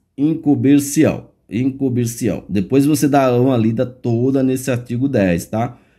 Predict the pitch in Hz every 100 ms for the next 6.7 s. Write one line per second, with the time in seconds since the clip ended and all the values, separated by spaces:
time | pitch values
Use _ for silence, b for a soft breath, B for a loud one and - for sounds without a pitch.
0 | b - 110 117 131 135 131 127 123 120
1 | 120 107 117 110 107 107 107 - 120 123
2 | 92 - - - 110 - - 117 123 _
3 | - - - - 90 - - 82 - _
4 | _ _ _ 131 165 - 139 123 120 -
5 | 113 76 87 107 - 104 92 92 92 -
6 | 90 85 - - 78 -